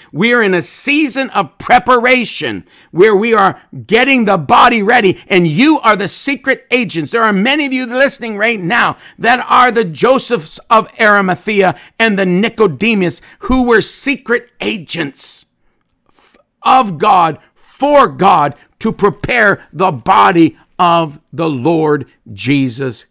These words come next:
Christ. Come on, honorable sons. I decree and declare you shall no longer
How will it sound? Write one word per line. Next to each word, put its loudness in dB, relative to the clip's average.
Christ. -18
Come -10
on, -8
honorable -10
sons. -14
I -4
decree -10
and -10
declare -12
you -6
shall -10
no -6
longer -8